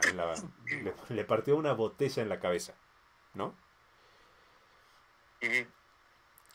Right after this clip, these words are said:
Speaker 1: Bueno, resulta que ahora ya habló el abogado de Michael Kemper, que se llama Oscar Mora,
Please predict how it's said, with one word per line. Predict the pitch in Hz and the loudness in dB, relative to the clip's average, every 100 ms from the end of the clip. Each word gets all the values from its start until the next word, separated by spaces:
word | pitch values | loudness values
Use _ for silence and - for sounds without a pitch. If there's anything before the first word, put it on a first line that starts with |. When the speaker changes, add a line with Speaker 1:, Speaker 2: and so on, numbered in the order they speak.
| - | -10
Speaker 1:
Bueno, | 123 117 110 | 2 4 4
resulta | 107 - 139 143 | 2 -2 0 0
que | - 120 | 0 2
ahora | 117 127 127 123 | 6 8 8 6
ya | - 120 117 | 4 4 4
habló | 110 107 113 117 117 | 2 0 2 2 2
el | 107 98 | -2 0
abogado | 117 110 101 104 104 104 104 | 2 2 4 4 4 4 2
de | 92 87 85 82 | -2 -2 0 0
Michael | 92 92 92 92 | -2 -2 -2 -4
Kemper, | 135 131 135 143 143 | 0 -2 0 -2 -2
que | - | -10
se | - | -14
llama | 95 95 95 - | -8 -4 -4 -4
Oscar | 104 - 101 95 | -6 -4 -4 -2
Mora, | 143 151 135 170 | 2 4 4 2